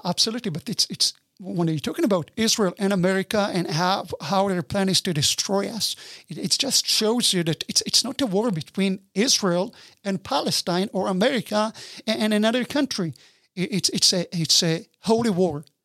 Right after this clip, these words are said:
between the soldiers of God and the soldier of Satan. And Satan comes with those candies and with those lies and, and, and gaining more and more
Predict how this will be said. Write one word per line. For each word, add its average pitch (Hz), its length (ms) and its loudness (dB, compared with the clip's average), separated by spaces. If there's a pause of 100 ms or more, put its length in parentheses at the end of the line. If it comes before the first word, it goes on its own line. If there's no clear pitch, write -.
(380)
between 196 600 2
the 165 100 4
soldiers 240 680 4
of 302 140 0
God 196 340 2 (640)
and 196 180 2
the 156 100 2
soldier 208 460 2
of 156 80 0
Satan. 180 600 2 (580)
And 170 160 0
Satan 254 720 2 (120)
comes 220 360 0
with 175 160 -2
those 170 240 0
candies 190 880 2 (380)
and 214 160 0
with 196 100 0
those 165 300 0
lies 185 500 2 (340)
and, 175 140 -6
and, 175 320 -2
and 165 240 -2
gaining 214 380 2
more 220 360 0 (160)
and 175 160 -8
more 185 460 -2